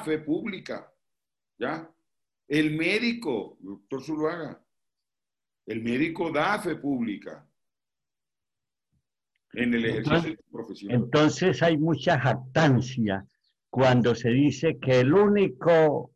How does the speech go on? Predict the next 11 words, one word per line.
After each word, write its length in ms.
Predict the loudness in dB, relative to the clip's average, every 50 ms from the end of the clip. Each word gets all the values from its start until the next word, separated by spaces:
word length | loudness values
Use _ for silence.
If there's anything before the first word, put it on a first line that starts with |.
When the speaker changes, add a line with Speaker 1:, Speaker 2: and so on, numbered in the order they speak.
| _ -2
Speaker 2:
profesional 840 | 2 4 4 4 4 2 0 0 0 0 2 4 4 4 4 4 2
que 120 | 2 2 4
da 280 | 6 6 6 4 4 4
fe 160 | 4 4 4
pública 720 | 2 2 0 2 2 4 2 2 0 0 -2 0 2 2 2
en 220 | 2 2 0 -2
Colombia 680 | -2 -2 0 2 2 4 4 4 4 4 4 4 4 4
es 200 | 2 0 0 -2
el 220 | -2 -2 -2 -4 -2
contador 680 | 0 0 0 0 2 2 4 4 4 4 2 0 0
público 800 | 0 2 4 4 4 4 2 2 0 2 2 4 4 4 2 _